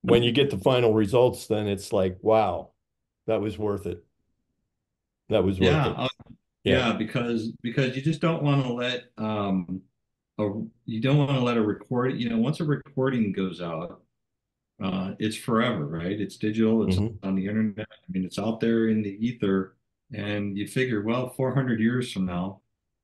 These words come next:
Speaker 2: uh, somebody's gonna go, "Oh, yeah, and they used to have this thing called the internet. It's hilarious. You couldn't even do it in, like, three D hologram like we do now." You know, such
Speaker 1: <laughs>
Speaker 2: ancient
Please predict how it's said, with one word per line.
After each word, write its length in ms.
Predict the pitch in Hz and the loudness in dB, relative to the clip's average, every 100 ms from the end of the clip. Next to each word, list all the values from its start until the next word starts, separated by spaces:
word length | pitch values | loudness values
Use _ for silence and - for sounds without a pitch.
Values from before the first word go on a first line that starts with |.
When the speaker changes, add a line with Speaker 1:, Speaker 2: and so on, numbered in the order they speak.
| _ _ 101 | _ _ -6
Speaker 2:
uh, 420 | 95 95 92 95 | -4 -2 -4 -6
somebody's 600 | - - 110 110 107 - | -6 0 2 2 0 -4
gonna 160 | 110 | -4
go, 420 | 107 101 98 98 - | -2 0 0 -2 0
"Oh, 160 | 165 165 | 2 2
yeah, 300 | 180 156 - - 113 | 2 0 -4 -8 -4
and 140 | 117 | 0
they 60 | 131 | 2
used 260 | 170 170 | 2 0
to 100 | 170 | 0
have 280 | 147 160 156 | 2 2 0
this 260 | 156 143 - | -2 -2 -2
thing 240 | 165 156 | -2 -2
called 280 | 143 151 131 | 0 0 2
the 100 | 127 | 2
internet. 420 | 170 156 123 104 127 | 0 0 -2 -4 -8
It's 160 | 120 | -8
hilarious. 800 | - 139 156 160 123 92 - - - _ _ - | -2 2 4 4 2 0 -6 -12 -18 _ _ -4
You 120 | 127 | 0
couldn't 240 | 156 156 | 4 6
even 220 | 160 151 147 - | 6 4 0 4
do 180 | 143 151 | 6 6
it 120 | 143 | 6
in, 180 | 135 131 | 2 0
like, 240 | 117 113 - - | 0 0 -2 0
three 160 | 156 156 | 4 6
D 160 | 151 | 6
hologram 540 | 139 156 151 113 101 104 | 6 4 4 2 0 -4
like 200 | 104 - | -6 0
we 100 | 113 | 2
do 120 | 113 | 4
now." 360 | 117 127 98 - _ _ _ 156 | 4 2 -4 -8 _ _ _ 2
You 80 | 123 | 4
know, 160 | 117 110 | 4 4
such 320 | 92 - - | 2 0 0
Speaker 1:
<laughs> 40 | |
Speaker 2:
ancient 380 | 95 165 170 - | 4 4 4 2